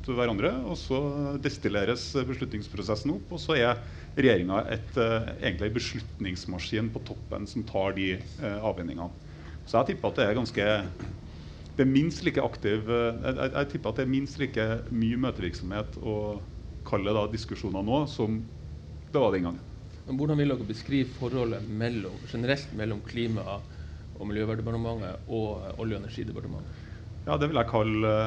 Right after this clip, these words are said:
Speaker 1: eh, konstruktiv og definert uenighet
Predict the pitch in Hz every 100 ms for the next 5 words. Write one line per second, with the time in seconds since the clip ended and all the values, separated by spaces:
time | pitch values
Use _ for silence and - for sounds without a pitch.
0 | 110 - 123 120 113 110 110 107 104 107
1 | 113 107 - 113 95 - 92 76 110 110
2 | - - - - - 110 113 113 110 -
3 | 117 - - 113 107 104 107 110 - -
4 | 123 107 90 90 104 107 -